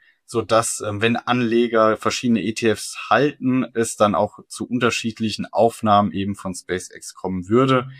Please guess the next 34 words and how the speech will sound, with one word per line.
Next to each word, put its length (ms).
Also 240
auch 160
da, 520
äh, 20
lohnt 280
sich 220
ein 160
Blick 380
quasi 380
in 220
die, 300
äh, 120
jeweiligen 640
Indice-Komitees 1500
rein, 400
äh, 120
zu 180
schauen, 540
denn, 380
ähm, 200
SpaceX 520
wird 140
jetzt 180
nicht 240
überall 640
nach, 360
äh, 180
zehn 320
Tagen 320
in 100
jedem 420
U-S-Indice 800
und 100
jedem 340